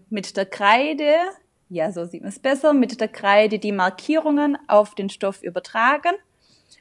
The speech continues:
Und speziell diese Querlinien sind wichtig, da, damit wir jetzt gleich weitermachen können. Daran erkennt man nämlich, wie man jetzt diese Stücke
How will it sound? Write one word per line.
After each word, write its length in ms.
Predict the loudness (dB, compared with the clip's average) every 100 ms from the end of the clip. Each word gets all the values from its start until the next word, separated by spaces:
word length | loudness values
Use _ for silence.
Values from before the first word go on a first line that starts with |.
| _ -2
Und 280 | 0 -2
speziell 520 | -2 -6 -4 -2 0 0
diese 400 | -2 -4 -4 -6
Querlinien 1400 | -6 -2 2 4 2 -2 -8 -12 -6 -4 -2 -2 -2 -2
sind 320 | -4 -6 -6
wichtig, 460 | -8 -8 -10 -8 -2
da, 260 | 0 0 -8 -14 -14 -2
damit 340 | 0 0 -2
wir 80 | -2
jetzt 300 | -2 -2 -6
gleich 300 | -10 -8 0
weitermachen 560 | 2 2 0 0 -2 -4
können. 380 | -2 0 -2 -4 _
Daran 600 | 2 4 2 -2 -2 -2 -2 -10 _ -20 -18 -2
erkennt 480 | -2 0 -4 -2 -6
man 120 | -4
nämlich, 680 | -4 -4 -6 -8 -16 -20 -14
wie 340 | -8 -2 0
man 280 | 2 2 2
jetzt 320 | 0 -2 -8
diese 280 | -8 -4 -6
Stücke 760 | -8 -14 -8 -6 -2 4 4